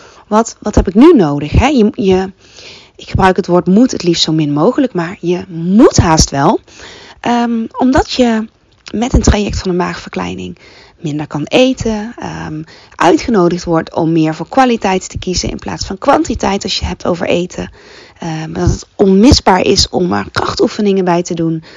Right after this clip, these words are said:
Anders val je te veel af in je spieren. Er komt nogal wat bij kijken. Er komt echt nogal wat bij kijken. En dat kan heel, ehm, dat kan heel veel zijn. Want je invloed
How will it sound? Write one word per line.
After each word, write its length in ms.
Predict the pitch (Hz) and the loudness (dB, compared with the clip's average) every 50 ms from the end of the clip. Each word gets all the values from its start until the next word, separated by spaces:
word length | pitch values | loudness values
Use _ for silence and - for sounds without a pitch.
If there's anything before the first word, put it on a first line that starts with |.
| - - - - | -20 -20 -14 -6
Anders 260 | - 170 156 160 156 - | -2 0 2 2 2 2
val 140 | - 160 | 2 2
je 120 | 156 156 156 | 2 2 2
te 140 | - - 160 | 2 0 0
veel 160 | 165 175 - | 0 0 0
af 220 | - - 220 - | 0 0 -2 -2
in 140 | - 226 226 | -2 -2 0
je 80 | 214 - | 0 0
spieren. 640 | - - - - 285 277 277 277 247 226 226 226 - - - - - - - | -2 -2 2 2 4 4 4 4 2 0 0 -2 -4 -10 -20 -20 -20 -16 -10
Er 120 | - 233 - | -8 -8 -4
komt 220 | - - 311 302 277 | 0 0 2 2 2
nogal 260 | 254 233 226 220 214 | 0 0 0 0 0
wat 160 | 202 202 202 | 0 0 -2
bij 180 | - 170 165 160 - | -2 -6 -8 -6 -4
kijken. 540 | - 240 240 220 196 - - - - - - _ _ _ _ _ | -2 -2 0 -2 -2 -4 -6 -6 -6 -8 -14 _ _ _ _ _
Er 120 | - - | 0 0
komt 280 | - - 294 269 - - | 2 2 0 0 0 -2
echt 220 | - - 240 - | -4 -2 -2 -2
nogal 200 | - 196 - 180 | -4 -4 -6 -4
wat 180 | 180 180 180 180 | -4 -4 -4 -2
bij 140 | - 160 156 | -4 -4 -4
kijken. 440 | - - 190 196 202 170 - - - | -2 -2 -2 0 0 0 0 0 -2
En 100 | - 190 | 0 0
dat 180 | 175 175 - - - - - - - - - _ | 0 -2 -4 -8 -20 -20 -20 -20 -20 -20 -12 _
kan 240 | - 269 247 240 202 | -2 0 2 2 2
heel, 460 | 196 190 190 185 175 165 165 - - | 4 4 4 4 4 2 0 -2 -6
ehm, 460 | - - - 82 104 98 - - - - - _ _ - | -8 -6 -6 -6 -4 -6 -6 -6 -8 -10 -14 _ _ -8
dat 220 | - 196 - - | -6 -6 -6 -4
kan 160 | - 226 190 | -4 -4 -2
heel 200 | 165 160 147 151 | -2 0 -2 -2
veel 300 | 151 151 151 147 151 214 | -2 -4 -2 0 2 2
zijn. 260 | 262 285 269 277 349 415 | 2 2 2 2 2 0
Want 140 | 330 196 - | -2 -2 -4
je 80 | 185 - | -4 0
invloed 400 | - 208 185 - 165 151 143 - | 2 2 2 2 0 -2 -2 -4